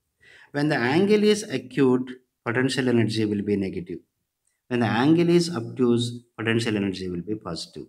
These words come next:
So remember that. Now torque is equal to P E sine theta.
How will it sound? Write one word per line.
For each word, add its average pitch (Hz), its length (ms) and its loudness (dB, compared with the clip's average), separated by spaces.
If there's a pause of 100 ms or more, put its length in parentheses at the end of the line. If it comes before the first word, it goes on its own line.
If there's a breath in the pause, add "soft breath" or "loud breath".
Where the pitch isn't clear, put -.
(100)
So - 160 -14
remember 98 340 -4
that. - 240 -16 (1080)
Now 185 300 0
torque - 840 0 (320)
is 123 160 -6
equal 143 480 2
to 160 320 -4 (340)
P 175 440 4
E 175 40 6
sine 123 420 2
theta. 113 480 0